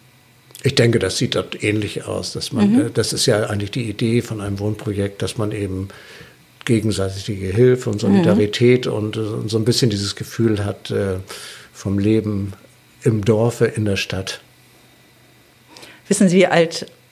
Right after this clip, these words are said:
Speaker 2: der älteste Bewohner ist und wie jung der jüngste hier?
Speaker 1: Oh, das
Speaker 2: Oder was
Speaker 1: äh,
Speaker 2: schätzen Sie?
Speaker 1: äh, also ich würde mal sagen, der jüngste ist vielle-, vielleicht, äh, fünf und der, der
Speaker 2: Okay.
Speaker 1: älte-, der älteste...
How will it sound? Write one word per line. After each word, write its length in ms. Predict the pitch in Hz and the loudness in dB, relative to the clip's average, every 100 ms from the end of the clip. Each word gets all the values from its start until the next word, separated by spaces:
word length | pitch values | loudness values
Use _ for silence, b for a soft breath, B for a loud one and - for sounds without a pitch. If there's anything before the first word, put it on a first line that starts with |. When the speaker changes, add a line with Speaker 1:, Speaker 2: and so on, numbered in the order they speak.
| _ - | _ -2
Speaker 2:
der 140 | - 156 | 2 4
älteste 400 | 147 202 190 202 | 4 0 -2 -2
Bewohner 460 | 190 190 208 208 185 | -2 2 2 2 0
ist 140 | 196 | -2
und 300 | - 170 175 | -2 -4 -2
wie 80 | 170 | -6
jung 440 | 165 165 170 170 | 0 2 0 0
der 120 | - 165 | 2 2
jüngste 400 | 151 160 - 220 | 2 0 0 -2
hier? 340 | 214 240 302 - _ _ B B B B B _ - - - - | 2 2 2 -4 _ _ B B B B B _ -20 -20 -20 -8
Speaker 1:
Oh, 60 | 104 | -6
das 240 | 90 85 | -4 -4
Speaker 2:
Oder 140 | 131 127 | -2 0
was 120 | 127 | 0
Speaker 1:
äh, 40 | |
Speaker 2:
schätzen 320 | 101 156 - 170 | 0 0 2 2
Sie? 80 | |
Speaker 1:
äh, 380 | 202 139 117 113 127 | 2 2 2 0 -2
also 180 | 95 101 | -6 -6
ich 120 | - | -2
würde 160 | 117 107 | 0 2
mal 160 | 104 | 0
sagen, 140 | 104 98 | 0 0
der 100 | 101 | 0
jüngste 380 | 104 107 - 117 | -2 -4 -4 -6
ist 160 | 107 | -4
vielle-, 380 | - 104 120 104 - 117 | -4 -2 -2 -4 -4 -6
vielleicht, 520 | - 110 101 98 - | -4 -2 0 -2 -4
äh, 280 | 139 110 98 | -2 -2 -2
fünf 460 | - - 123 131 - | -2 0 2 0 -2
und 160 | 110 | -2
der, 160 | 113 104 | 0 2
der 180 | 110 98 | 2 2
Speaker 2:
Okay. 160 | 101 | 2
Speaker 1:
älte-, 240 | - 131 123 | 2 2 0
der 200 | 117 107 | 2 2
älteste... 560 | 110 123 113 - 117 | 2 2 0 2 2